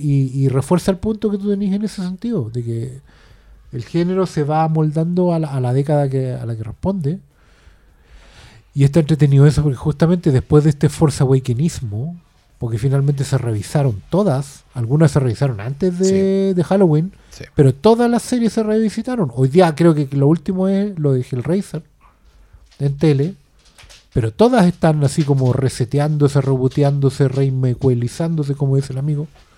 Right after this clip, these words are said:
Speaker 1: Y vamos a ver qué nos depara ahora los veinte veinte, pues.
Speaker 2: Veamos.
Speaker 1: Si vamos a seguir con la beta Neo Folk Horror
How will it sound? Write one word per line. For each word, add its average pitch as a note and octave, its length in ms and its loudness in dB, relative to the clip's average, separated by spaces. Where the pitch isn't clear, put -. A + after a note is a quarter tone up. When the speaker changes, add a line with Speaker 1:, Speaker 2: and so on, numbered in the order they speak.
Speaker 1:
Y C3 800 4
vamos D3+ 180 2
a E3 40 6
ver E3 100 4
qué F#3 100 0
nos E3 140 4
depara D3 260 2
ahora E3+ 300 0
los A#2+ 640 0
veinte C#3+ 280 0
veinte, G#3 360 -6
pues. A#2+ 180 -12
Speaker 2:
Veamos. G#2+ 420 -10
Speaker 1:
Si D#3 100 4
vamos E3 280 6
a - 40 -4
seguir E3 280 4
con E3 200 4
la D3+ 100 6
beta C#3+ 840 4
Neo D3 400 4
Folk D#3 300 0
Horror F#3+ 480 2